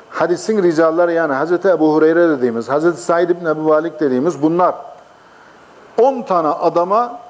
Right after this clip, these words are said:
ne yapıyorlar? Senetleri karıştırıyorlar. Ya işte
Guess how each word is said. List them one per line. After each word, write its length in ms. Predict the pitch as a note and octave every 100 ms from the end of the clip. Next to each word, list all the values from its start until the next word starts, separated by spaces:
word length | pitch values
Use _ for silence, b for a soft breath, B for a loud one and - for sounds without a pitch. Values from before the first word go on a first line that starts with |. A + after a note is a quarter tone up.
| - -
ne 100 | F3+
yapıyorlar? 480 | A3 F#3+ D#3 F#3 F#3+
Senetleri 800 | - - F#3 F#3+ F#3+ G3 G#3 G#3
karıştırıyorlar. 680 | F3+ E3 - F3 E3+ A2+ F#2+ - B B B B
Ya 200 | F3+ F3
işte 320 | C#3+ - E3+